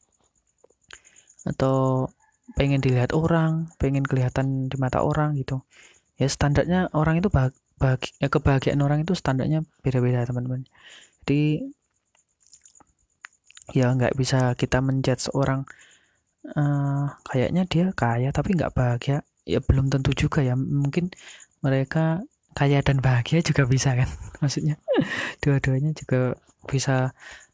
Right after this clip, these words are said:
eh, berjalan seiringan gitu loh. Ataupun juga sebaliknya, teman-teman. Meskipun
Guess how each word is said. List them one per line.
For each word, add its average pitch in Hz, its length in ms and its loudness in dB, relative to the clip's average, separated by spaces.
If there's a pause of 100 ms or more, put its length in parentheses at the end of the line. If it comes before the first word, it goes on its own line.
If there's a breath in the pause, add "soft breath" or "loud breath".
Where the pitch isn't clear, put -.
(140)
eh, 135 160 0
berjalan 131 400 2
seiringan 135 520 2
gitu 117 240 0
loh. - 80 -10 (960)
Ataupun 202 440 0 (320)
juga 175 240 2
sebaliknya, 147 480 2
teman-teman. 123 400 -2 (580 loud breath)
Meskipun 165 840 0